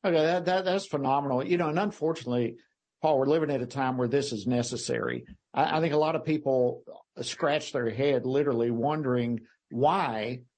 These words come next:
are corporations engaging in issues that are not even related to their business? What is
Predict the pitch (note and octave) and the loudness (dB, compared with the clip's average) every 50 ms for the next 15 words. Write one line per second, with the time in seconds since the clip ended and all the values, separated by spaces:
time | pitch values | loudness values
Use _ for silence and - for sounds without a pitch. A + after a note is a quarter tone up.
0 | _ _ _ - - C#3 C#3+ C#3+ C#3 C#3 - F3 E3+ D#3+ D#3+ - C#3+ C#3+ D3 C#3+ | _ _ _ 0 2 4 4 2 0 0 0 2 2 2 2 0 0 0 0 0
1 | - D3+ C#3+ C#3 B2 B2+ C3+ B2+ B2+ B2 A2+ B2+ C#3 F3 F3 D3 - C#3 C3 B2 | -2 -4 -4 -2 -2 0 0 0 0 0 2 2 2 2 2 0 -2 -2 0 0
2 | B2 B2 B2 B2+ C#3+ D#3+ - - C3 B2+ A#2+ B2+ C3 B2 A#2+ - C#3+ C3+ A#2+ C3 | 0 0 0 0 0 0 -2 -4 -4 -4 -4 -4 -4 -6 -4 -2 -2 0 0 0
3 | C3 C3 C#3+ D3 C#3+ D3 C#3+ B2+ C3 B2+ A#2+ A#2+ B2 C3+ C#3 D3+ C#3 B2+ A#2+ A#2+ | 0 2 2 2 2 2 0 0 0 -2 -2 0 2 2 2 2 2 0 0 -2
4 | A2+ - _ - D3 C#3 B2+ B2 A#2 G2+ C3 D3+ F3 F3 - A#2 - - - - | -4 -8 _ -4 -2 0 0 0 0 2 2 2 2 2 -2 -6 -10 -12 -14 -14
5 | A#2+ A#2+ B2+ E3+ A3+ C#4 - - - A3 A#3+ A#3 G3+ F3+ - | -6 -2 0 0 0 0 -2 -2 0 0 2 0 -2 -4 -6